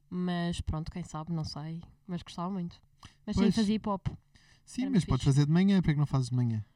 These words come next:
Speaker 1: Porque, eh, tipo, imagina, as aulas no sítio onde eu quero normalmente são muito perto da minha hora de entrada na faculdade. Portanto, é tipo das cinco e meia às seis e meia, eu entro às seis e meia, então já é tipo uma confusão. Mas pronto, tenho de ver.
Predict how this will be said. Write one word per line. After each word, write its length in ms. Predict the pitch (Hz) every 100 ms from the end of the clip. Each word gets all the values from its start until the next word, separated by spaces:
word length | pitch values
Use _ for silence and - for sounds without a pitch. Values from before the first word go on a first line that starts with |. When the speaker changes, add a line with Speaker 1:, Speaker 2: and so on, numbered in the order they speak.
| _ -
Speaker 1:
Porque, 640 | - 269 262 254 247 233 -
eh, 280 | - - 220
tipo, 220 | - 226
imagina, 480 | 233 233 233 214 202
as 160 | 214 196
aulas 360 | 220 220 220 202
no 100 | 214
sítio 280 | - 214 214
onde 100 | 214
eu 60 |
quero 600 | - 214 214 214 220 214 - _
normalmente 500 | 208 202 202 202 202
são 340 | - 202 196 -
muito 320 | 208 208 202
perto 340 | - 196 185 190
da 80 | 196
minha 160 | 190
hora 180 | 185 190
de 60 | 185
entrada 300 | 185 185 185
na 100 | 185
faculdade. 460 | 185 185 185 175
Portanto, 240 | - 185 180
é 60 |
tipo 160 | 180 170
das 140 | 185
cinco 220 | - 190
e 40 | 190
meia 160 | 190
às 80 | 180
seis 180 | 196 185
e 80 | 196
meia, 240 | 196 196
eu 140 | 185 190
entro 180 | 185
às 100 | 180
seis 220 | - 196 180
e 60 |
meia, 180 | 190 190
então 140 | 185 180
já 100 | 190
é 40 |
tipo 180 | 180 170 _ _ _ -
uma 240 | 196 185
confusão. 680 | - 196 175 190 196 208 233 - _ _ _ _
Mas 540 | 196 190 185 185 185
pronto, 240 | - 180 170
tenho 140 | 196
de 80 | 180
ver. 220 | 160 151